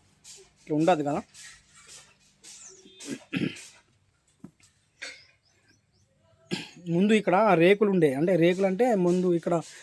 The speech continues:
సాయమాన్ అంటారు కదా, సాయమాన్, సాయమాన్ మొత్తం రేకులు, ఈ రేకులు అవే. ఆ, బాగా పెద్ద గాలి వచ్చింది కాబట్టి ఇది మొత్తం కింద పడిపోయింది ఇది.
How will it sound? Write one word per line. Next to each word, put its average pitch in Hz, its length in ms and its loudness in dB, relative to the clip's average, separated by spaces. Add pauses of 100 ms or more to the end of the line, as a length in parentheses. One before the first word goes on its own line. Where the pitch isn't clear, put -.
(140)
సాయమాన్ 185 380 2
అంటారు 180 240 4
కదా, 143 160 0
సాయమాన్, 156 460 0
సాయమాన్ 170 420 0
మొత్తం 165 280 0
రేకులు, 165 340 2
ఈ 156 360 -2
రేకులు 165 320 -2
అవే. 160 280 0 (540)
ఆ, 156 40 -6 (640)
బాగా 170 280 6
పెద్ద 170 220 0
గాలి 180 260 4
వచ్చింది 175 260 0
కాబట్టి 170 320 2
ఇది 156 580 0
మొత్తం 170 380 0
కింద 180 200 -2
పడిపోయింది 175 420 2
ఇది. 120 200 -8